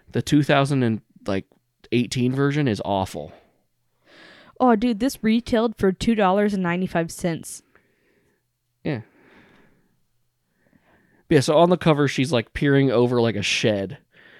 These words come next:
Speaker 1: looking at a woman, an older woman in all black with, like, short, frizzy hair,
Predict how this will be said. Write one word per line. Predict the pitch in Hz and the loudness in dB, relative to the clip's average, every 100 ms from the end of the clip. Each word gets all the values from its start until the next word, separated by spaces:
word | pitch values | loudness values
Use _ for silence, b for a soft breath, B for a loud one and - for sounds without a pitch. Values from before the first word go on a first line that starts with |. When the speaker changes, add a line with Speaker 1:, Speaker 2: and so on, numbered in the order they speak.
| b b b | b b b
Speaker 1:
looking | 139 131 131 113 | -2 2 2 2
at | 107 107 _ _ _ _ _ _ - | 0 -2 _ _ _ _ _ _ -4
a | 127 | -2
woman, | 127 135 135 127 - | 2 2 4 2 0
an | 120 - | -4 0
older | 135 147 | 2 4
woman | 139 131 123 | 4 2 2
in | |
all | 113 113 113 | 2 2 2
black | 110 104 98 - - | 2 0 -2 -8 -12
with, | 113 - | -8 -4
like, | 110 | -4
short, | - 135 123 120 _ | -2 0 0 -2 _
frizzy | - 117 113 | -4 -2 -2
hair, | 104 104 104 | -2 -2 -4